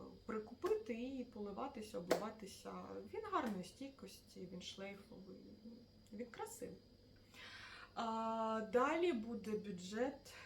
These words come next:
від Armand Basi In Red у версії парфумованої води. У мене була і туалетка, в-, туалетка у мене була ще і коли я училась, е, коли я вчилася, е, в універі, тому,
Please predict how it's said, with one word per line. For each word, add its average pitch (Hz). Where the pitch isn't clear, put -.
від 214
Armand 202
Basi 190
In 190
Red 202
у 247
версії 226
парфумованої 185
води. 190
У 240
мене 226
була 180
і 180
туалетка, 339
в-, 202
туалетка 208
у 185
мене 180
була 175
ще 180
і 185
коли 180
я 175
училась, 170
е, -
коли 208
я 170
вчилася, 320
е, -
в 214
універі, 220
тому, 226